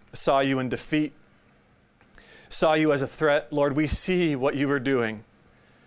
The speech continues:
the incredible sacrifice that you were giving for us. We acknowledge it. We confess it.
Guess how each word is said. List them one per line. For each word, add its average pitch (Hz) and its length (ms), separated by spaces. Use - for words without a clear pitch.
the 156 180
incredible 160 640
sacrifice 151 840
that 139 120
you 143 100
were 143 100
giving 131 300
for 117 220
us. - 480
We 139 140
acknowledge 147 540
it. 147 240
We 135 100
confess 143 500
it. - 240